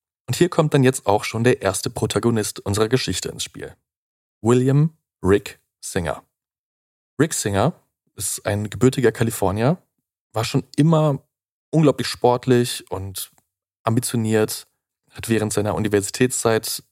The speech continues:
Basketball und Baseball gespielt im Verein und begann dann auch nach dem Abschluss seiner Karriere als Sportcoach in einem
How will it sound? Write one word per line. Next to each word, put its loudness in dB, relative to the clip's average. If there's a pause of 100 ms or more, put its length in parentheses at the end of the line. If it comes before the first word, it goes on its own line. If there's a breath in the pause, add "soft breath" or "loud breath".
Basketball 0
und -12
Baseball -2
gespielt -4
im -6
Verein -4 (380)
und -2
begann 2
dann 2
auch -2
nach 0
dem -4
Abschluss 2
seiner -2
Karriere -2
als -6
Sportcoach -6
in -6
einem -2